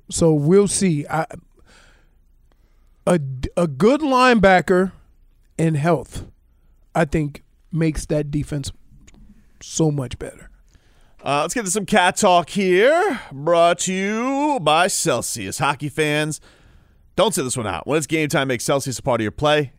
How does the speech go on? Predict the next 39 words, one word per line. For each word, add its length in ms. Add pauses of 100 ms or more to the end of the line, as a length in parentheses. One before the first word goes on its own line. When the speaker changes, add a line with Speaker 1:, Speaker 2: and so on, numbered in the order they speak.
Speaker 2:
and 140
get 200
that 260
energy 480
up. 220
Game 220
day 240
is 120
fueled 420
by 140
Celsius 500
Essential 340
Energy 220
Drinks, 240 (320)
the 100
official 360
energy 260
drink 260 (100)
of 640
the 120
Florida 500
Panthers, 600
who 100
won 340
yesterday. 760 (480)
They 140
lit 300
up 200
the 80
Montreal 400
Canadiens 600
six 720 (420)
to 120 (160)
two. 460 (580)
Speaker 1:
Ooh, 260
who 120
was 160
in 160
goal? 340